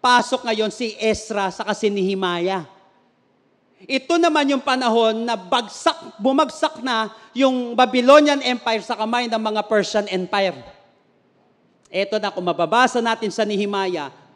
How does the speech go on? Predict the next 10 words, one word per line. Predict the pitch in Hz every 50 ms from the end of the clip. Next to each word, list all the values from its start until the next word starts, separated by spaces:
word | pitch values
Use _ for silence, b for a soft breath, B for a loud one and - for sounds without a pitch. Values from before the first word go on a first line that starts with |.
| _ _
chapter | - 247 226 214 - - 220 196
six, | 175 - - 233 208 165 - - - - - - - _ _ _ _ _ _ _ _ _ b b b b b b _ _ _ _ _ _ - 214
nagkaroon | 220 220 - - 254 240 233 254 269 302 339 330
ng | 320 311 277 254 -
favor | - 262 254 254 233 196 214 196 185 185
si | 170 - 254 247 240
Nehemiah | 240 220 226 226 220 220 214 208 196 180 165 147 135 123 - - - _ _ _ _ _ _ _ _ _
dun | 160 202 214 190
sa | - 233 196
hari. | 170 185 165 160 175 180